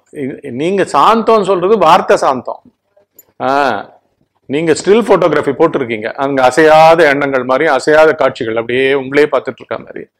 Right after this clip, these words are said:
அதெல்லாம் சாந்தமே இல்லை. தூக்கத்துல என்ன சாந்தம் இருந்தது? எண்ணம் வந்ததா? எண்ணம் வந்ததா?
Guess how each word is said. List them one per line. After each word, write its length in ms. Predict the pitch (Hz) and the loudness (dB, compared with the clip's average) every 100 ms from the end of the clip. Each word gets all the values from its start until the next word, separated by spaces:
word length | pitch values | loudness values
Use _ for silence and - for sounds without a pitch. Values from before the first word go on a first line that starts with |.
| _ _ _ | _ _ _
அதெல்லாம் 440 | 120 143 175 185 | -2 0 2 2
சாந்தமே 400 | 165 160 180 170 | 2 0 0 -2
இல்லை. 220 | 151 104 - _ _ 202 | -4 -8 -12 _ _ 0
தூக்கத்துல 440 | 226 208 175 170 | 2 2 4 4
என்ன 200 | 160 185 | 4 2
சாந்தம் 340 | 180 160 143 | 0 0 -2
இருந்தது? 500 | 123 110 107 107 - _ _ _ _ _ _ - - | -4 -4 -4 -6 -8 _ _ _ _ _ _ -20 -10
எண்ணம் 220 | - 143 160 | -4 0 2
வந்ததா? 560 | 135 120 143 135 - _ _ _ _ _ | 2 2 2 0 -6 _ _ _ _ _
எண்ணம் 260 | - 143 185 | -4 -2 0
வந்ததா? 640 | 180 175 170 175 127 - | 2 2 4 4 2 -4